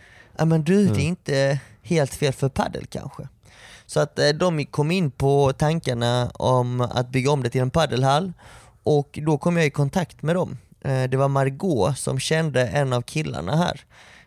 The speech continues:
Speaker 1: Eh, som,
Speaker 2: Mm.
Speaker 1: som ska driva hallen, som sa att ni borde kontakta Simon. Eh, kolla med honom om han vill vara med i
Speaker 2: Shoutout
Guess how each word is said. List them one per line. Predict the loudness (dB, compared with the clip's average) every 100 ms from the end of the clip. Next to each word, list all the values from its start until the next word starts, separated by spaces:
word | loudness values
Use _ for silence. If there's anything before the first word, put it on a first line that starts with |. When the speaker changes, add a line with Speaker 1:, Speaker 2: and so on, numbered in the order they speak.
| _
Speaker 1:
Eh, | -2 0 0
som, | -2 -2 0 2
Speaker 2:
Mm. | 2 0 -4 -8 -10
Speaker 1:
som | -10 -6 -4
ska | -4
driva | -2 0 2 2
hallen, | 2 0 -2 -6 -8
som | -6 -4 -4
sa | -2 0 0 0 -4 _ _ -20 -20 _
att | -2 -2 -2 -4
ni | -2
borde | 0 0
kontakta | -2 -2 -4 -6
Simon. | -6 -6 -8 -14 -20 _ _
Eh, | -4 0 0 0
kolla | 0 2 0
med | 2
honom | 2 2 -2 -2
om | 0
han | 2
vill | 0 0
vara | 0
med | 4
i |
Speaker 2:
Shoutout | 4